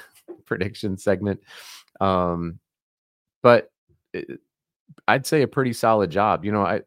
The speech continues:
look at a team like Riverton. They just had their holiday tournament. Riverton's winning a lot of games, and they're learning how to win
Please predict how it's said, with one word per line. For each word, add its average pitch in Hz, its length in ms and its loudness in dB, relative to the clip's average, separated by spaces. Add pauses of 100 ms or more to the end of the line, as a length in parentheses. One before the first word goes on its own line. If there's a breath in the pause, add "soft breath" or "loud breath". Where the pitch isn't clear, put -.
look 127 180 -6
at 135 60 -4
a 113 40 -4
team 113 220 -4
like 95 160 -2
Riverton. 110 560 -2
They 98 80 -2
just 92 140 -14
had 95 100 -4
their 85 120 -6
holiday 104 360 -2
tournament. 101 520 -4 (540 soft breath)
Riverton's 135 400 -6
winning 110 320 -4
a 92 80 -4
lot 101 320 -2
of 95 140 -4
games, 101 300 -2
and 98 100 -6
they're 95 120 -4
learning 104 540 -4
how 107 200 -2
to 101 100 -2
win 90 640 -4